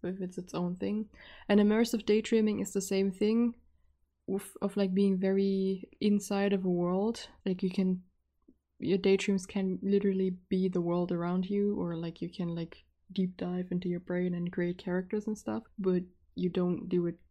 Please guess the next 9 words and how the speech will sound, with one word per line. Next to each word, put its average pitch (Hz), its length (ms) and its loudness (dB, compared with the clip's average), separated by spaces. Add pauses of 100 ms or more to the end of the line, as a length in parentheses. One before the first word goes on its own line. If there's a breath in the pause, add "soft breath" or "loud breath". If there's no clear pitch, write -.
compulsively. 165 580 -4
Like, 165 240 -8
you 180 100 -6
can, 165 300 -10
like, 160 200 -10
stop - 440 -10 (140)
whenever 160 320 -2
you 160 160 0
want, 156 400 -4